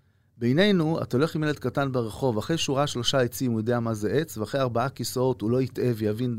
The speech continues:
מה זה כיסא לעומת מה זה שולחן, וגם כלב, הוא לא יבלבל אותו עם חתול. נכון? מהר מאוד, הוא לא צריך אלפי תמונות, הוא לא צריך למידה מונחית, הוא לא צריך שיטות אחרות.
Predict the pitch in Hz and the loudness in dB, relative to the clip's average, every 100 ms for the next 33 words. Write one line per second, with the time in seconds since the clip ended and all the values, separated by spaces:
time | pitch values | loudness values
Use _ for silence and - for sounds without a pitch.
0 | 104 117 117 110 107 - 117 113 104 113 | -4 -6 -6 -8 -12 -4 -2 -2 -2 -2
1 | 113 110 107 98 160 202 202 - - _ | -2 -2 -4 2 4 4 0 -8 -20 _
2 | _ 113 123 185 175 175 160 120 131 151 | _ -2 4 4 6 6 6 4 6 8
3 | 160 156 160 151 147 - 135 139 117 117 | 6 4 4 2 -2 0 0 2 4 4
4 | 185 170 226 226 214 143 120 165 240 233 | 6 8 8 8 10 10 10 8 6 4
5 | 214 - 151 131 202 202 185 175 170 - | 2 2 2 4 4 4 2 2 2 4
6 | 135 170 196 185 175 165 165 156 160 156 | 2 2 0 -2 0 0 0 0 2 2
7 | 131 151 170 - 151 160 160 131 127 160 | 2 0 0 -4 -2 -2 -4 -6 2 4
8 | 196 | 2